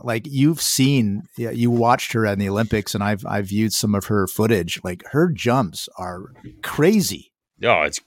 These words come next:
Speaker 2: nuts! It's
Speaker 1: Like, the stuff she's
Speaker 2: I,
Speaker 1: doing
Speaker 2: I
Speaker 1: in the air, the, the flips and the twists and, uh, and then la-, sticking a landing. I mean, it's, it's incredible what they do. So
Speaker 2: to have the
Speaker 1: But
Speaker 2: wherewithal to be able to maintain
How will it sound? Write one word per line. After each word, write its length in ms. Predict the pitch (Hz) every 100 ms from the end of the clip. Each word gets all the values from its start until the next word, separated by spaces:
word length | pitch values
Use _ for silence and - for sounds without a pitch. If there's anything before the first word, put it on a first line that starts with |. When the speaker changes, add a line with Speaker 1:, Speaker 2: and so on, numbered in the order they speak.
| -
Speaker 2:
nuts! 560 | 85 104 73 - - -
It's 380 | 82 - - - - - _ _ _ -
Speaker 1:
Like, 140 | 117
the 80 | -
stuff 280 | - 139 151
she's 220 | - 123
Speaker 2:
I, 20 |
Speaker 1:
doing 240 | - 123 120
Speaker 2:
I 40 |
Speaker 1:
in 80 | 117
the 180 | 110 101
air, 300 | 123 113 90
the, 200 | 87 - 90
the 120 | 95
flips 480 | - 139 147 - 113
and 100 | 92
the 60 |
twists 500 | - 135 143 - -
and, 140 | 101 101
uh, 160 | 98 98
and 160 | 98
then 180 | 98 98
la-, 400 | 107 113 147 139 - - -
sticking 520 | - - 147 156 123
a 40 |
landing. 480 | 110 110 131 156 160
I 100 | 113
mean, 220 | 113 110
it's, 280 | 135 139 -
it's 260 | - 147 131
incredible 560 | 110 - 117 127 95
what 160 | 92 101
they 160 | 95 87
do. 320 | 101 92 -
So 400 | - 87 82 85 _
Speaker 2:
to 100 | 135
have 180 | 123 175
the 60 | 180
Speaker 1:
But 80 | 120
Speaker 2:
wherewithal 680 | 120 143 120 113 101 98 95
to 520 | - 107 101 98 95
be 240 | 76 101 110
able 200 | 107 101
to 220 | - 107
maintain 800 | 95 101 104 - 107 107 101 95